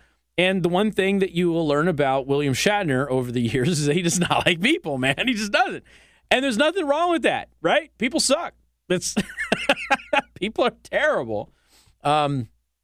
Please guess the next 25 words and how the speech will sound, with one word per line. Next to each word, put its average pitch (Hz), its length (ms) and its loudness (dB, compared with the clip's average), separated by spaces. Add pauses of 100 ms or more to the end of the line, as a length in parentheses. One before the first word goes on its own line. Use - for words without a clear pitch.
(400)
but, 226 280 0
uh, 269 100 0
yeah, 330 300 0
he, 240 220 -4
you 202 140 -2
know, 214 220 0
I 214 100 0
think 262 160 -2
he 254 60 0
looks 247 180 -2
pretty 226 220 -2
good 220 140 0
in 208 80 -4
the 202 60 0
blue. 185 360 0
I 170 100 0
think 269 180 -2
the 165 80 -2
lady 151 300 2
looks 123 200 -2
more 120 140 -2
nervous 123 280 -2
than 120 80 -8
anybody 104 360 -2
else. 101 380 -2